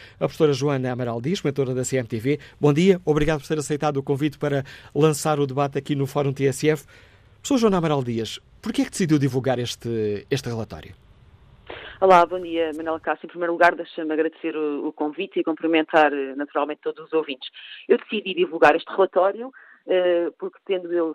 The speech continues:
Speaker 2: sido entregue e alguém fez de mim fiel depositária destes dados, tendo eu depois lido, eh, e estudado o relatório, concluí que é da, de, do interesse público, da máxima relevância nacional,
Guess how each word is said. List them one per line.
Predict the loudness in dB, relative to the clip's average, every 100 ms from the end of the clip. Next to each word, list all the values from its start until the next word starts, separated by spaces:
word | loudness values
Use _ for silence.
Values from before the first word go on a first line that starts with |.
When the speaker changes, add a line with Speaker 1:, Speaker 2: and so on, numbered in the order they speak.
| -8
Speaker 2:
sido | -8 -6 -4 0 0
entregue | 0 4 4 2
e | -4 -6 -6 -6 -4 -6 -10 _ 2
alguém | 4 4 2 -2
fez | -6 -8
de | -10
mim | -14 -14
fiel | -4 -4
depositária | -4 _ -12 -4 -2 0 -2
destes | -6 -10 -6
dados, | 0 0 0 -6 _ _ _ _ _ -8
tendo | -2 2
eu | 2
depois | 2 0 0
lido, | -4 -4 -6 -6 -8 -6
eh, | 0 0
e | 0
estudado | -2 2 6 6 4 -2
o | -10 -12
relatório, | -6 -2 0 0 0 -2 -8 -14 -20 _
concluí | -4 -4 -8 -10 0
que | 4
é | 4
da, | 4 0 0 -2
de, | -4 -8 -8 -8 -8
do | -8
interesse | -4 -6 -6 _
público, | -12 -8 -10 -2
da | 2
máxima | 4 4 0 -8 -8
relevância | -6 -4 -2 -2 -4 _ -12
nacional, | -10 -8 -2 0 0